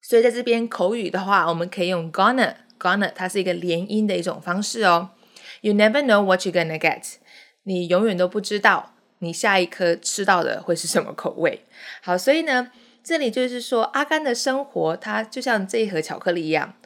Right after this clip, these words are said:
他妈妈说的。他说，里面就是什么样的口味都有嘛，但是他从来都没有什么选择，他也不去考虑说，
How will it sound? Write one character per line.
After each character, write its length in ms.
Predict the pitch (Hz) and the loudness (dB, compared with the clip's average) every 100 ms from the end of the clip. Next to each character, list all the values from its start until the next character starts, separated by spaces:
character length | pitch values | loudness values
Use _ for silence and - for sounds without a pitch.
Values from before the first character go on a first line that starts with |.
| - | -4
他 120 | 202 | -2
妈 100 | 190 | 0
妈 180 | 185 185 | 0 0
说 300 | - 165 147 | 0 -2 -2
的。 220 | 139 - _ - | -6 -8 _ -6
他 80 | |
说， 220 | 262 285 277 - - | 0 0 0 -8 -14
里 160 | - 202 | -6 -4
面 340 | 269 285 226 - - _ - | -2 -2 -4 -10 -20 _ -6
就 100 | 269 | -6
是 360 | 269 247 220 - | -2 -2 -2 -6
什 180 | - 202 | -6 -2
么 60 | |
样 160 | 311 294 | 0 0
的 140 | 208 | -2
口 240 | 196 - 165 | -2 2 4
味 160 | 233 | 6
都 160 | 233 226 | 4 4
有 200 | 180 - | 2 0
嘛， 160 | - - - - | -8 -14 -20 -6
但 120 | 277 | -2
是 140 | 285 277 | -2 0
他 160 | 277 | 0
从 240 | 277 220 240 | 0 -2 0
来 160 | 214 | 0
都 140 | 208 220 | -2 -2
没 100 | 226 | 0
有 100 | 202 | -2
什 140 | - | -4
么 100 | 156 | -10
选 320 | 165 180 - | -6 -4 -4
择， 160 | 190 - | -6 -8
他 140 | - | -2
也 100 | 262 | -2
不 140 | 185 190 | -2 -6
去 100 | 254 | -8
考 240 | - 170 170 | -6 -4 -2
虑 160 | 196 | -4
说， 420 | 190 175 170 185 | -2 0 0 -2